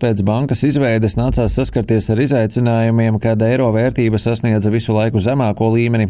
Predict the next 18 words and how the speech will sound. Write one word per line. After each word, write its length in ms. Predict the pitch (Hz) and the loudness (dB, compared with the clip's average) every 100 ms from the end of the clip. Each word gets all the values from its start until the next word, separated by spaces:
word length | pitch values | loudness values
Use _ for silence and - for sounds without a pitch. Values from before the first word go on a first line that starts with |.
| 98 | -2
astoņdesmit 640 | 113 - 107 98 98 104 | -6 -2 -2 0 -2 -2
piecus 340 | 107 101 98 87 | 0 -2 -4 -4
centus 400 | 107 113 113 95 | -2 0 -2 -2
pret 240 | 101 92 98 | -2 -2 0
A 80 | 98 | -2
S 80 | 101 | -2
V 80 | 98 | -2
dolāru. 560 | 120 123 101 98 95 - - - - - - - | 0 0 2 0 -2 -6 -18 -16 -16 -16 -14 -2
Bet 240 | 98 92 | 0 2
jau 160 | 95 95 | 0 2
gadu 220 | 98 95 | 0 0
vēlāk 400 | 117 143 117 113 | 0 2 0 0
sekoja 420 | - 156 160 143 120 | -4 -2 0 0 0
pagrieziena 640 | 143 117 101 92 101 95 | 0 2 0 2 0 -2
punkts, 420 | - 107 101 - - - | 0 0 0 -4 -10 -6
pirmā 340 | 120 147 151 147 | -2 0 -2 -2
eirozonas 640 | 120 110 127 139 143 147 - | -2 0 0 0 0 -2 -2
paplašināšanās. 1040 | 165 147 110 - 98 90 - 101 92 | -2 -2 -2 0 0 0 0 0 0